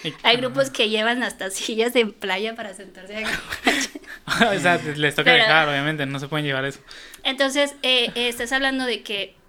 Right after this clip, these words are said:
Speaker 2: para llegar a Campo Noche mínimo se necesita un día.
Speaker 1: ¿Un día?
Speaker 2: Con la ruta más corta, que es la del bosque, la de
Speaker 1: O sea, un día
Speaker 2: oeste.
Speaker 1: caminando.
Speaker 2: Sí,
Speaker 1: Con
Speaker 2: parque,
Speaker 1: doce
Speaker 2: por
Speaker 1: kilos en la
Speaker 2: Parque
Speaker 1: mochila.
Speaker 2: Nacional. Y un rescate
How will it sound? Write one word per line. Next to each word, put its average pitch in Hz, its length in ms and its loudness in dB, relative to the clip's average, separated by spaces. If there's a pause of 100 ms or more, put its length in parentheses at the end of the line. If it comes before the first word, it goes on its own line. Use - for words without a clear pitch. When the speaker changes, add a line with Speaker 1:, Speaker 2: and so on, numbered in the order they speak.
(280)
Speaker 2:
para 220 180 -2
llegar 208 240 -2
a 269 60 0
Campo 277 240 -4
Noche 233 280 -8
mínimo 233 280 -6
se 220 120 -14
necesita 196 320 -14
un 208 100 -12
día. 220 220 -8 (560)
Speaker 1:
¿Un 147 140 -6
día? 151 160 4
Speaker 2:
Con 170 40 2
la 208 100 0
ruta 208 220 -8
más 214 200 -8
corta, 220 340 -10
que - 80 -16
es 214 80 -14
la 196 80 -8
del 196 140 -6
bosque, 196 380 -12
la 202 120 -12
de 180 320 -12
Speaker 1:
O 151 80 0
sea, 147 100 0
un 160 60 -2
día 170 60 4
Speaker 2:
oeste. 165 40 0
Speaker 1:
caminando. 156 520 0
Speaker 2:
Sí, - 240 -14 (380)
Speaker 1:
Con 135 180 -2
Speaker 2:
parque, - 180 -10
Speaker 1:
doce 151 220 0
Speaker 2:
por - 40 -8
Speaker 1:
kilos 156 200 0
en 151 60 0
la 143 60 -2
Speaker 2:
Parque 139 160 -4
Speaker 1:
mochila. 131 200 -2
Speaker 2:
Nacional. - 140 -16 (680)
Y 285 140 0
un 285 100 0
rescate 254 560 -2